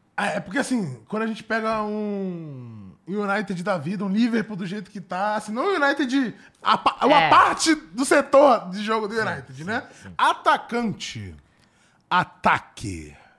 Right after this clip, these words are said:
Speaker 1: E aí?
Speaker 2: Ah,
Speaker 1: Difícil?
Speaker 2: não, difícil não. Hoje tá de boa.
Speaker 1: Cara, eu tô na dúvida aqui entre dois brasileiros, entre Vini Júnior e Rafinha.
Speaker 2: O
Speaker 1: Rafinha
Speaker 2: Rafinha
Speaker 1: jogou
Speaker 2: jogou pra
Speaker 1: muito!
Speaker 2: caralho.
Speaker 1: Jogou
Speaker 2: Ah,
Speaker 1: muito,
Speaker 2: o-,
Speaker 1: tá?
Speaker 2: uma coisa que o Beckler falou que é legal,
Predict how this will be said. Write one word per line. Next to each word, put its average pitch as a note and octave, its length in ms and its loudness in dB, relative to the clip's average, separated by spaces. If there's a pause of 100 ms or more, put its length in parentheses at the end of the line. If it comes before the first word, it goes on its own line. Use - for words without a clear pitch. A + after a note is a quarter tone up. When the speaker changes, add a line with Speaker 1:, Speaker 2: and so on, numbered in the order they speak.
(240)
Speaker 1:
E D#3 100 -8
aí? B2 300 -8 (1200)
Speaker 2:
Ah, C3+ 200 -10
Speaker 1:
Difícil? D#3 600 0
Speaker 2:
não, E3+ 360 -8
difícil - 340 -14
não. A#2+ 260 -14
Hoje D3+ 180 -14
tá F#3 100 -10
de D3 80 -14
boa. A2+ 220 -12
Speaker 1:
Cara, A#3+ 280 6
eu C4 220 4
tô D#4+ 140 4
na E4 120 6
dúvida A3+ 320 2
aqui A3 220 -6
entre B3 180 -6
dois C4 280 0
brasileiros, A#3 1120 6
entre A3+ 220 4
Vini A#3 320 4
Júnior F#3+ 480 2
e G#3 60 2
Rafinha. F3+ 640 -2
Speaker 2:
O - 420 -18
Speaker 1:
Rafinha D3+ 100 -4
Speaker 2:
Rafinha F#3+ 200 -4
Speaker 1:
jogou G3 160 4
Speaker 2:
jogou D4 140 0
pra - 100 8
Speaker 1:
muito! F#4+ 180 10
Speaker 2:
caralho. D4+ 800 8 (260)
Speaker 1:
Jogou A3 240 0
Speaker 2:
Ah, A#3+ 280 8
Speaker 1:
muito, F3+ 80 -2
Speaker 2:
o-, C3 100 -4
Speaker 1:
tá? F#3+ 140 2
Speaker 2:
uma A3 100 0
coisa G#3 160 0
que F#3+ 80 -4
o F#3+ 40 0
Beckler F3+ 300 2
falou D#3 300 0
que - 80 -8
é D#3+ 60 -2
legal, C#3+ 480 4